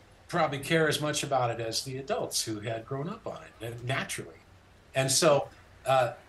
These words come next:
the, the, the time for them to have all that, like, you know, you know how hard people were, were, uh, trying to bring back the Jungle movie and all the, all the fan, you know, it kinda,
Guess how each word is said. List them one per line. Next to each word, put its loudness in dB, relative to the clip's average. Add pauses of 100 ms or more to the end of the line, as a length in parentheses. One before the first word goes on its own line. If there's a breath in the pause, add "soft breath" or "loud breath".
(140)
the, -2
the, -2 (100)
the -2
time 0
for -4
them -2
to -2
have -2
all 6
that, 2
like, -8 (300)
you -10
know, -4
you -6
know 2
how -2
hard 0
people -4
were, -14 (540)
were, -8
uh, -8 (360)
trying 6
to 0
bring 0
back 6
the 0
Jungle 0
movie -4
and -2
all 2
the, -6 (300)
all 6
the 6
fan, -2 (140)
you 4
know, 6
it 4
kinda, 0